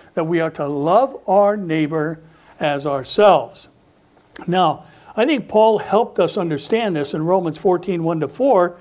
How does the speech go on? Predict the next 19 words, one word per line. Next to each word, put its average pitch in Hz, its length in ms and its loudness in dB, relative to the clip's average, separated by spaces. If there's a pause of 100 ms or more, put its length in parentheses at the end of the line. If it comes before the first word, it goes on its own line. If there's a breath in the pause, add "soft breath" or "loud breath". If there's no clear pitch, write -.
(400 loud breath)
where 262 120 2
he 254 80 -2
said, 302 320 2
"Receive 311 520 0
one 240 260 0
who 208 180 2
is 170 160 0
weak 254 480 0
in 277 140 -4
the 285 80 -6
faith," 160 520 -2
or 180 100 0
a 170 60 -2
young 202 340 -2
believer 180 360 -4
might 156 240 -2
be 180 80 -8
implied 170 500 -2
there, 131 280 -6